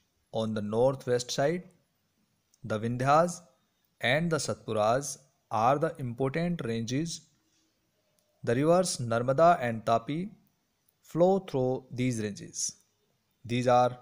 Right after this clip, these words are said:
west-flowing rivers that drain into the Arabian Sea. The Western Ghats or Sahyadris border the plateau in the west,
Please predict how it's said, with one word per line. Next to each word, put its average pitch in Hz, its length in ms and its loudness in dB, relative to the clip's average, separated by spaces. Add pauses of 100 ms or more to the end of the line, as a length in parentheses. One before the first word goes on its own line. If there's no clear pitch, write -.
west-flowing 117 800 -2
rivers 147 480 0 (380)
that 107 280 -2
drain 147 320 0
into 117 340 -6
the 117 280 0 (400)
Arabian 127 440 0
Sea. - 300 -2 (1120)
The 110 100 -2
Western 147 380 0
Ghats 165 480 0
or 120 360 0 (160)
Sahyadris 113 1000 -4 (720)
border 127 400 4
the 151 100 2
plateau 120 720 -2
in 120 160 -10
the 107 100 -6
west, 135 380 -4